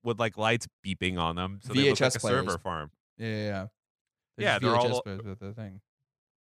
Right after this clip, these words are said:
Speaker 1: they're all, they're all stacked together and shit.
Speaker 2: Right.
Speaker 1: And they're all hel-, they're all helping solve Bitcoin, and they're making their electric, electricity bill just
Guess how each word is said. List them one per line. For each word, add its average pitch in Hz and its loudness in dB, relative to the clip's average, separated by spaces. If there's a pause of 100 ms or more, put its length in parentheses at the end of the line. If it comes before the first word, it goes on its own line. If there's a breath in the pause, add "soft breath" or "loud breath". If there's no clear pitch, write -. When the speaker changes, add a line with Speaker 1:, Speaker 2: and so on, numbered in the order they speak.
(240)
Speaker 1:
they're 139 2
all, 131 2
they're 135 0
all 135 0
stacked - 0
together 127 2
and 82 -4
shit. 80 -8 (580)
Speaker 2:
Right. 98 -2
Speaker 1:
And 113 -6
they're 123 0
all 123 2
hel-, 127 0
they're 127 2
all 127 8
helping 123 0
solve 120 2
Bitcoin, 113 -2
and 107 -4
they're 104 -2 (460)
making 120 -6
their 117 2
electric, 104 -4 (200)
electricity 104 -8
bill 87 -4
just 87 -12